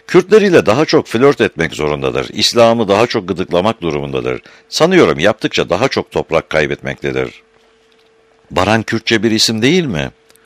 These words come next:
Hayır efendim, Kürtler kullanmaz. Yeni yeni kullananlar var. Kürtçe yağmur anlamındadır.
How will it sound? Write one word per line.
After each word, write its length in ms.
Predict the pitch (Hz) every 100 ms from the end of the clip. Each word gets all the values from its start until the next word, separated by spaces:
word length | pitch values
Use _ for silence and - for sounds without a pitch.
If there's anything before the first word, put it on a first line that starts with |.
| _ - - -
Hayır 220 | 117 175
efendim, 400 | 147 127 139 98
Kürtler 380 | - 117 123 120
kullanmaz. 600 | - 117 120 107 82 65
Yeni 220 | 87 160
yeni 200 | 170 139
kullananlar 580 | 147 131 131 123 123 120
var. 200 | 90 65
Kürtçe 380 | - 156 - 160
yağmur 360 | 131 117 123 110
anlamındadır. 720 | 80 78 76 69 62 62 -